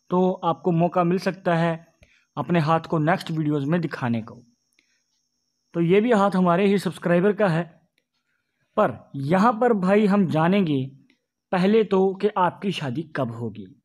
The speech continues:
तो ये सबसे ज़्यादा सर्च किया जाता है सवाल। आपको देखना कहाँ पर है? अपने बुध पर्वत पर।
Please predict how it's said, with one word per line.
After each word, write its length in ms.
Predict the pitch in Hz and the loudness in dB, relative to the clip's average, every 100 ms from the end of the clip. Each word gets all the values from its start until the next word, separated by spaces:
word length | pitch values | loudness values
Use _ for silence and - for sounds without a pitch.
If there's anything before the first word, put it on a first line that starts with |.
| _ _ | _ _
तो 60 | - | -8
ये 240 | 151 165 220 | -2 0 0
सबसे 300 | 190 - 196 | -2 -4 0
ज़्यादा 440 | 170 160 165 170 | 0 2 0 -2
सर्च 260 | 170 160 - | -6 -8 -6
किया 180 | 170 170 | -2 2
जाता 260 | 160 143 | 0 0
है 100 | 156 | -4
सवाल। 460 | 151 151 147 170 156 156 _ _ _ _ _ _ _ _ _ _ _ | -4 -4 0 0 -2 -8 _ _ _ _ _ _ _ _ _ _ _
आपको 280 | 160 185 247 | -4 0 2
देखना 360 | 185 196 220 262 | 2 2 2 2
कहाँ 240 | 226 202 | 2 2
पर 140 | 202 | 2
है? 180 | 190 170 | 2 2
अपने 340 | 202 196 190 208 | -2 -4 -2 -2
बुध 340 | 143 165 151 | 0 -2 -2
पर्वत 360 | 147 127 120 113 | -2 -2 -4 -10
पर। 240 | - 101 | -18 -20